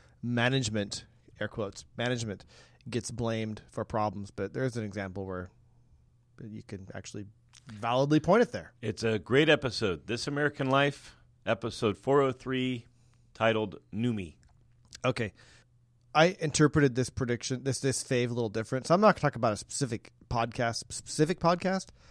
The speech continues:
Speaker 1: I'm gonna talk about my favorite podcast, and I couldn't pick one, so I picked three. There's three I listen to faithfully every week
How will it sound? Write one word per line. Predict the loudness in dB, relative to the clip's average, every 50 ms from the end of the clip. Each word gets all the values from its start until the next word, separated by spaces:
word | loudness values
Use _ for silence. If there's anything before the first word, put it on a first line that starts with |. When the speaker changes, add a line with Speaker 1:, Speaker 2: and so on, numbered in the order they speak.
| -20 -20 -16 -4 0
Speaker 1:
I'm | 2 4 4
gonna | 4 4
talk | 4 4 2 4 2
about | 0 0 0 0
my | -2 -6 -6
favorite | -4 -4 -4 -2 -4 -6 -8 -8 -6 -4
podcast, | -2 -2 -2 -4 -4 -4 -2 -2 -2 -2 -4 -8 -14 -16 -18 _ -20 -20 _ _ _ _ -4
and | -2
I | -2 0
couldn't | 2 0 0 0 -2
pick | -4 -4 -4 -4
one, | -6 -8 -6
so | -6 -8 -6
I |
picked | -6 -8 -8 -10 -10
three. | -10 -8 -4 -4
There's | -2 -4 2
three | 6 6 8 10 10
I | 10 10
listen | 10 8 6 4 0 -2
to | -2 -4
faithfully | -6 -4 -4 -4 -4 -4 -6 -12 -14 -14 -12 -10
every | -10 -10 -10 -10 -12
week | -12 -12 -16 _ -20 -20